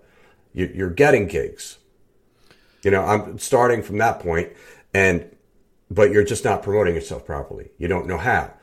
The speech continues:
You don't know what to do. You don't know where to do it. You don't know how often to do it. And that's what I'm gonna show you.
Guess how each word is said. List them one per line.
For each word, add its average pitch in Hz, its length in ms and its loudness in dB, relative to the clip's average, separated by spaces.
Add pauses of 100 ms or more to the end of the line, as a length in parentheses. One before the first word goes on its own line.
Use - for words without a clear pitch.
(140)
You 90 100 -2
don't 90 160 0
know 92 120 -2
what 107 240 0
to - 80 -14
do. 69 120 -6
You 73 120 -6
don't 92 140 -2
know 85 120 -2
where 107 240 4
to 90 100 0
do 78 160 -6
it. 73 100 -8
You 62 60 -8
don't 85 140 -4
know 80 80 -6
how 80 180 -6
often 110 300 0
to - 100 -18
do 69 220 -6
it. - 120 -12 (240)
And 90 160 -2
that's 98 300 4
what 90 160 0
I'm 80 100 -6
gonna 82 140 -6
show 71 280 -8
you. 50 140 -14